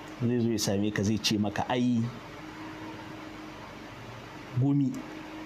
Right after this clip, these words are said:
aka ce ma ba salafi, ga Malam Abubakar Mahmudu Gumi ya ce siyasa ta fi sallah. Sallar da take da ayoyi a Alƙur'ani, ku yi sallah, ku yi sallah, sallah ita ce kaza." Manya-manyan ayoyi a Alƙur'ani.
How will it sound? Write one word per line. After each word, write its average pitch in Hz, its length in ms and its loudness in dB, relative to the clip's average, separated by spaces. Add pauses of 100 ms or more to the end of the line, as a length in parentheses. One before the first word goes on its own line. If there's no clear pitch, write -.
(280)
aka 139 200 0
ce 113 180 4
ma 110 160 4
ba 92 100 2
salafi, 107 420 4
ga 113 180 4
Malam 139 300 4
Abubakar 110 300 2
Mahmudu 101 400 4
Gumi 92 260 4 (460)
ya 123 160 4
ce 123 160 2
siyasa 107 400 2
ta 101 120 2
fi 107 100 0
sallah. 107 340 2 (720)
Sallar 139 400 4
da 107 140 2
take 127 300 2
da 107 140 4
ayoyi 127 500 4
a 117 120 4
Alƙur'ani, 110 680 2 (520)
ku 139 80 2
yi 123 140 6
sallah, 131 420 6
ku - 140 0
yi 120 100 4
sallah, 131 400 4
sallah 139 400 4
ita 123 180 2
ce 123 220 4
kaza." 110 300 2 (560)
Manya-manyan 165 680 4
ayoyi 127 480 4
a 120 80 2
Alƙur'ani. 110 540 2